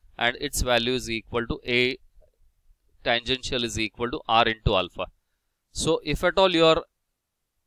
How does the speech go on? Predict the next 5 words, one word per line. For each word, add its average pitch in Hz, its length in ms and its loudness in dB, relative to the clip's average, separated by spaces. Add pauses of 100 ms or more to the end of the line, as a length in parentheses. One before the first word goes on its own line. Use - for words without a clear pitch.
(2500)
acceleration 143 800 0 (2500)
is 143 380 -2 (280)
only 156 340 0
centripetal 156 600 0
acceleration, 107 800 0